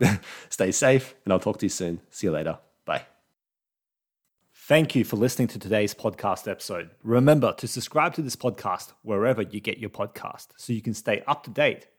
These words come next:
whenever I drop an episode. And of course, if you enjoyed today's podcast, remember to go to Apple Podcasts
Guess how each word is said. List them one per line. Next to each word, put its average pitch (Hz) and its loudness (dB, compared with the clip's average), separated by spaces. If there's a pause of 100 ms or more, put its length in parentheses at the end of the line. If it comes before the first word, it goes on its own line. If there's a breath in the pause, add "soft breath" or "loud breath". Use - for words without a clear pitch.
(200)
whenever 98 -4
I 101 0
drop 110 -6
an 123 2
episode. - -6 (400)
And 120 -6
of 107 -12
course, - -6
if - -16
you 120 -8
enjoyed 147 -4
today's 127 -6
podcast, 104 -10
remember 113 -4
to - -16
go 123 -4
to 113 -6
Apple 120 -8
Podcasts - -8